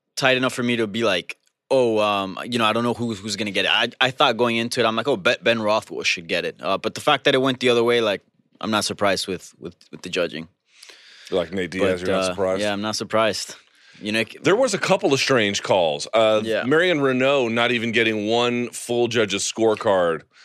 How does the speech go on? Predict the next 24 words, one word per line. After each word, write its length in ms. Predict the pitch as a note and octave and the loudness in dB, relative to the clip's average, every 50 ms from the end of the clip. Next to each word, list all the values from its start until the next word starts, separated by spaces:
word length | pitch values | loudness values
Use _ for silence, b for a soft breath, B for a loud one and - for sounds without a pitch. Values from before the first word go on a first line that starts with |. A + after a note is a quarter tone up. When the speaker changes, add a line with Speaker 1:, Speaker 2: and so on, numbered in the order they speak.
| b b b b b b b b - | b b b b b b b b 4
Speaker 2:
That 180 | C#3 C#3+ C#3+ C3 | 4 4 6 4
one 160 | A#2+ A2 G#2 | 2 2 0
surprised 500 | - - G#2 - A#2 G#2 F#2 F#2 F2+ - | 0 -2 0 2 2 4 4 2 0 -2
me 120 | F#2+ F#2 | -4 -2
a 80 | F2 E2 | -2 -2
little 220 | E2 D#2+ D#2 D2+ C#2 | -4 -4 -6 -6 -6
bit. 220 | D#2 D2+ D2 - - | -6 -8 -8 -8 -6
Speaker 1:
Yeah, 140 | G#2+ G2+ F2+ | -2 0 0
Speaker 2:
I'll 80 | D#2 G2+ | 2 2
be 80 | A2 A#2+ | 2 2
Speaker 1:
I, 100 | B2+ C3 | 2 2
Speaker 2:
honest 160 | B2+ A#2+ - | 0 -2 -6
about 200 | F2 E2 D#2+ - | -6 -4 0 2
Speaker 1:
I 60 | C#3 C#3 | 2 2
Speaker 2:
that. 100 | D#3 D3+ | 2 0
Speaker 1:
tuned, 260 | - G3 G#3 F#3+ - | 0 0 -2 -2 -2
I 60 | - D#3 | -2 -2
started 240 | - E3+ E3+ E3+ - | 0 0 0 0 0
tuning 220 | - F3 E3 D#3+ | -2 0 2 2
in 100 | D#3 D3 | 2 0
for 160 | - - D3 | 0 0 0
the 80 | A#2 G2+ | 0 0
main 300 | G2 G2+ G#2+ G#2+ G#2+ G2+ | 0 0 0 0 0 -2
card, 340 | - - G#2 G#2+ A#2+ B2+ | -2 0 2 2 2 2